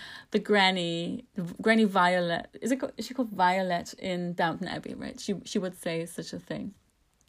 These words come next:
Now, the Fowlers thought that some exclamations are more exclamatory than others, for example, they say, "You surprise me. How dare you? Don't tell such lies."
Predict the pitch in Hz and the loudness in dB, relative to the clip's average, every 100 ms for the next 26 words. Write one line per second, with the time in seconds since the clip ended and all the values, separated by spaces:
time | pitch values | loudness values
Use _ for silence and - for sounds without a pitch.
0 | _ _ _ _ - - - - - 226 | _ _ _ _ -20 -20 -18 -18 -4 2
1 | 226 226 - 233 233 269 302 311 311 311 | 4 2 2 4 6 6 6 4 2 -2
2 | - - - 247 226 226 226 - 277 370 | -8 -12 -2 2 4 2 -2 2 4 4
3 | 320 214 220 - 220 190 196 - 196 190 | 0 -4 -4 0 0 2 -2 -2 -2 -2
4 | 190 185 190 185 185 - - 190 185 185 | -2 -2 -2 -2 -6 -6 -4 -4 -4 -4
5 | 175 - - 180 160 165 247 302 - _ | -4 -4 -4 -4 -4 -2 0 -2 -10 _
6 | _ _ _ _ - - - 202 196 202 | _ _ _ _ -20 -10 -4 0 0 0
7 | 208 190 180 202 202 196 - - 233 240 | 0 -2 -2 0 2 0 -2 -2 2 4
8 | 240 220 170 165 170 185 202 190 180 202 | 4 2 -2 -4 -4 -4 -2 -2 0 2
9 | 185 175 160 175 214 208 202 196 185 175 | 2 0 -2 -4 -4 -2 -2 -2 -4 -4
10 | 190 175 - 208 185 156 - 196 - | -6 -8 -4 -2 0 -2 -4 -8 -10